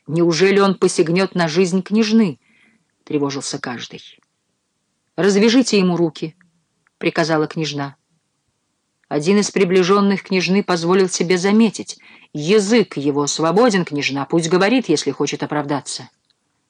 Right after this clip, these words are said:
«Развязать руки», снова приказала княжна. Приказ был исполнен. Пленник вытащил из-за пазухи свёрток шёлковой материи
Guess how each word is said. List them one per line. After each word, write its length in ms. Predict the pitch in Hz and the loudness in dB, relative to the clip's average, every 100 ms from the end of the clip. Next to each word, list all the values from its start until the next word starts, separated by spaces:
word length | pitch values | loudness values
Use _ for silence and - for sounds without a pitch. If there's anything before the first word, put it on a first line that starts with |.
| - | -10
«Развязать 680 | 165 196 190 202 196 208 214 | -2 0 2 2 2 0 2
руки», 440 | 226 196 156 139 _ _ _ _ _ | 2 2 -4 -8 _ _ _ _ _
снова 360 | - 180 175 170 | -8 -2 0 0
приказала 440 | 170 170 160 156 | -2 -4 -2 -2
княжна. 480 | 156 170 151 147 147 _ _ _ _ _ _ _ _ _ _ _ | -4 -6 -6 -6 -8 _ _ _ _ _ _ _ _ _ _ _
Приказ 400 | 175 208 220 208 | -2 0 2 2
был 180 | 190 214 | 4 4
исполнен. 600 | - - 160 123 123 117 _ _ _ _ _ _ _ _ _ _ _ _ | 2 0 -2 -2 -10 -14 _ _ _ _ _ _ _ _ _ _ _ _
Пленник 480 | - 202 226 220 220 | 0 4 6 4 2
вытащил 580 | 190 226 220 - - 208 | 2 2 2 0 2 4
из-за 280 | 202 170 190 | 4 2 -4
пазухи 460 | - 202 190 - | 0 -2 -2 -4
свёрток 560 | 180 - 185 185 - 180 | -6 -2 0 -2 -4 -8
шёлковой 480 | - 185 165 160 160 | -2 -2 -2 -4 -4
материи 640 | 160 160 226 214 143 117 | -4 -2 2 2 0 -8